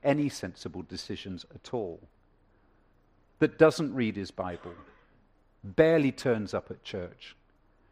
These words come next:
is more interested in playing Call of Duty, scrolling through his almost pornographic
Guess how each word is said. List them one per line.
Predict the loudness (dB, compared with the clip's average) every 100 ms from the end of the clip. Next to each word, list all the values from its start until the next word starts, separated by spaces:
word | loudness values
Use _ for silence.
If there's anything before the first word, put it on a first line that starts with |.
| _ _ -4
is | -2
more | 2 2 4
interested | 2 0 -2 -4 0 0 0 -6
in | -6 -6
playing | 0 2 4 2 -2
Call | -2 0 2 2
of | -2
Duty, | -6 -6 -6 -8 -8 -14 _ _ _ _ _ _ -20 _ _ _ _ _ -14
scrolling | -12 -12 -14 _ _ _ 4 6 8 4 0
through | -4 0 0
his | 0 -4 -10
almost | -2 4 4 4 0 0 -10 -4
pornographic | -2 0 -2 -2 -4 -4 -8